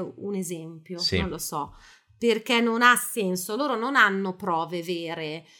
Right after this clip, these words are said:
Speaker 1: del coinvolgimento di Tonia. La prova che hanno è quel foglietto che a me puzza, questa che per caso nel suo cassonetto trova la spazzatura di gente che abita da un'altra parte.
Speaker 2: Eh, ma infatti,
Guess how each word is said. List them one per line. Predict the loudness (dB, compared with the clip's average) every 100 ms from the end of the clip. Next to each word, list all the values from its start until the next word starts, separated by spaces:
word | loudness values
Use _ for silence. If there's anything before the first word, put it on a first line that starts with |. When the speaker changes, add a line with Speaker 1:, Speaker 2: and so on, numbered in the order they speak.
| _ _
Speaker 1:
del | -2 -2
coinvolgimento | 0 -2 -2 -4 -4 -4 -4 -8
di | -10 -6
Tonia. | -4 -4 -2 0
La | 2
prova | 4 4 4
che | 6
hanno | 6 4
è | -2
quel | 0 -2
foglietto | -2 -4 0 2 2 0 -2 2 2 0 -4
che | 0 2 2 -2 -10 _ _ 2
a | 4
me | 4 2
puzza, | -2 -8 -4 -4 -2 -2
questa | -2 -4 -4 -4 -6
che | -6
per | -6 -6
caso | 0 2 2 0 0
nel | -2 -2
suo | -6 -4 0 4 6 6 4 -4
cassonetto | -6 -6 -2 -2 -2 -2
trova | 0 0
la | -2
spazzatura | -4 -6 -4 -6 -4 2 2
di | 2 -2
gente | -2 -2 -2
che | 0
abita | 0 0 -4
da | -2
un'altra | -4 -4 -4
parte. | -2 -2 -6 -10 -8 -4
Speaker 2:
Eh, | -2
ma |
infatti, | -2 -6 -10 -2 0 0 -2 -4 -4 -6 -6 -8